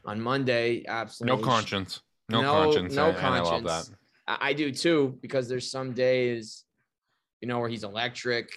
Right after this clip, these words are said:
Speaker 1: he gets hot, he can score thirty. I mean, uh, we'll, we'll see. And any thoughts on Gary Harris? I know he's not the number one. He's probably not even your number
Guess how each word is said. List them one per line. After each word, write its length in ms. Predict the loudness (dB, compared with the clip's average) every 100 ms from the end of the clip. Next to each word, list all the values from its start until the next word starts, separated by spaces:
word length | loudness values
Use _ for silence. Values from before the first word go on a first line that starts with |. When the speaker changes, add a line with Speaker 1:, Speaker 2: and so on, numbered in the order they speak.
| -20
Speaker 1:
he 100 | -14
gets 260 | -12 -8
hot, 300 | -4 0 0
he 80 | -2
can 160 | -10 -14
score 260 | -12 -14
thirty. 840 | -14 -6 -2 -2 -2 -4 -4 -8 -14 _ _ _ -14
I 180 | -12 -8
mean, 600 | -6 -6 -8 -12 -14 -16 _ -10
uh, 60 | -6
we'll, 220 | 2 2
we'll 160 | 4 2
see. 520 | 2 0 0 0 -4 _ _ _ -6
And 120 | -4
any 180 | -4 -4
thoughts 440 | -2 0 0 -4
on 300 | -6 -6 -6 -8
Gary 360 | -2 0 0 0
Harris? 420 | 0 0 0 -4
I 140 | -6
know 240 | -4 0 0
he's 160 | -2
not 200 | -6 -10
the 60 | -8
number 220 | -6 -4
one. 160 | -4 -6
He's 80 | -4
probably 180 | -4
not 120 | -2 -4
even 180 | -6
your 80 | -6
number 240 | -6 -8